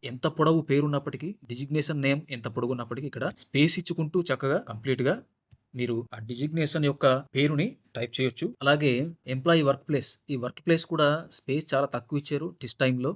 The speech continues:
ఇప్పుడు అది ఆ ప్రాబ్లం లేదు. ఈ వర్క్ ప్లేస్ ఏ ఆఫీస్ అయితే ఆ ఆఫీస్ and ఆ లొకాలిటీ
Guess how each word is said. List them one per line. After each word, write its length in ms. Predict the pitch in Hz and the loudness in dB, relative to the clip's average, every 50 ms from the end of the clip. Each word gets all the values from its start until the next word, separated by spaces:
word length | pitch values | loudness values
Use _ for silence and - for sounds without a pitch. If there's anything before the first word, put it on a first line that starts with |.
| - - 123 | -6 -14 -14
ఇప్పుడు 180 | 113 - 135 | -8 -4 -2
అది 100 | 123 127 120 - - 123 | -2 -2 -2 -2 -6 -6
ఆ 20 | 117 - | -4 0
ప్రాబ్లం 260 | - 123 127 135 143 143 139 | 2 0 2 2 2 2 2
లేదు. 160 | 135 127 147 196 - _ - 120 | 2 0 0 -4 -10 _ -10 -8
ఈ 20 | 120 123 117 | -8 -6 -6
వర్క్ 180 | 123 - _ - - | -6 -8 _ -6 -2
ప్లేస్ 260 | 147 143 135 - - 135 - _ _ _ _ - - 120 | -2 0 0 0 -6 -6 -14 _ _ _ _ -10 -2 2
ఏ 40 | 131 131 127 | 2 2 2
ఆఫీస్ 220 | 131 147 131 - 151 | 2 -2 -6 -4 -4
అయితే 120 | 139 143 123 | -2 0 0
ఆ 40 | 117 117 - | -2 -2 -6
ఆఫీస్ 300 | - - 131 127 - - 170 180 _ _ 131 | -8 -6 -6 -6 -4 -6 -8 -10 _ _ -12
and 100 | 123 123 123 120 | -6 -4 -2 -2
ఆ 60 | 120 120 117 | -2 -2 -4
లొకాలిటీ 460 | 117 113 135 139 139 143 139 151 143 | -4 0 0 2 2 0 -2 -4 -4